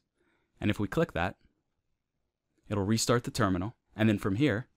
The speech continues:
we'll once again do our P S version table. And we can see that it's switched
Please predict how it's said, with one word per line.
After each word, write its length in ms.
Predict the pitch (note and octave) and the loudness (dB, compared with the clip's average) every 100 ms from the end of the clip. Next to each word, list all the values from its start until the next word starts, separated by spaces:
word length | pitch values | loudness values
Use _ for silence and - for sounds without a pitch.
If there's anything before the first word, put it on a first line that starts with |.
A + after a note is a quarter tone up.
| - | -4
we'll 200 | B2 A2+ | 0 0
once 280 | G#2+ B2 | -2 -2
again 260 | D3+ G#2+ G#2 | 0 2 2
do 180 | G#2+ G2 | 2 2
our 140 | G2 | 2
P 280 | - - G#2 | 0 -2 0
S 160 | G#2+ - | 0 2
version 360 | A#2+ A#2+ F#2+ | 2 2 0
table. 300 | E2+ - - _ _ _ _ _ _ _ _ _ _ _ _ _ _ _ | -2 -8 -10 _ _ _ _ _ _ _ _ _ _ _ _ _ _ _
And 120 | B2+ | -2
we 60 | G#2+ | -2
can 100 | G#2 | 0
see 180 | - B2+ | 2 4
that 120 | A2+ | 4
it's 140 | G#2 | 0
switched 520 | - D3+ C#3+ - - | -2 0 0 -2 -6